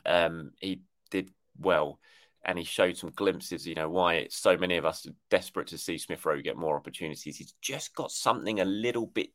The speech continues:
different, I think, than anyone else. Havertz started again last night. Um, did, again, I didn't think he did anything bad by any means, Kai Havertz. I thought he did all right. I'm sure Mikel Arteta was probably pretty happy with his performance,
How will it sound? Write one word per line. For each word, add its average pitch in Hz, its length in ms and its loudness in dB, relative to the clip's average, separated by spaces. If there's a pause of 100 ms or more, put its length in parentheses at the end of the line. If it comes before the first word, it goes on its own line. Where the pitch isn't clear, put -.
different, 104 460 -2
I 95 160 4
think, 101 340 0 (400)
than 90 140 0
anyone 110 280 6
else. 95 240 6
Havertz 113 340 6
started 113 300 4
again 104 260 6
last 101 280 2
night. 101 240 2 (460)
Um, 82 360 4 (240)
did, - 200 -6
again, 95 420 6
I 80 60 0
didn't 80 220 -6
think 80 160 -8
he 87 40 -12
did 80 140 -10
anything 80 300 -4
bad 92 340 4
by 87 100 8
any 90 100 2
means, 110 200 -6
Kai 98 180 -4
Havertz. 131 320 -2
I - 60 -6
thought 78 160 -4
he - 40 -10
did - 140 -2
all 90 80 -2
right. 160 400 6
I'm - 240 -6
sure 90 260 0
Mikel 90 260 2
Arteta 90 300 4
was 82 120 -4
probably 95 240 0
pretty - 260 -6
happy 101 300 -2
with 92 80 -6
his 92 100 -10
performance, 143 540 2